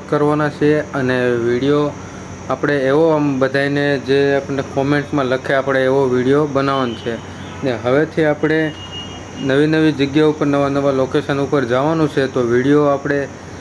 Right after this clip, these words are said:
સબસ્ક્રાઇબ કરી નાખજો, એટલે વીડિયોની નોટિફિકેશન તમને મળી રહે.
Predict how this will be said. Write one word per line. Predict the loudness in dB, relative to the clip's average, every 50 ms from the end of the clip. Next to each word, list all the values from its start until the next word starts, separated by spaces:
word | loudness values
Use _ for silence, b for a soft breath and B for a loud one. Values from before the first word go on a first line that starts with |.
| B B -12 -8 -6
સબસ્ક્રાઇબ | -6 -6 -6 -4 -4 -2 -2 -2 -2
કરી | 0 0 2 2
નાખજો, | 0 0 0 2 2
એટલે | 0 2 0 0 0
વીડિયોની | 2 2 2 2 2 2 2 2 2 0
નોટિફિકેશન | 0 0 -2 -2 -2 -2 0 0 -2 -2 0 -2 -2 0 0 -2 -2 -2
તમને | -4 -4 -2 -2 0 0 0
મળી | 0 0 0 0 0 0 -2
રહે. | -2 -4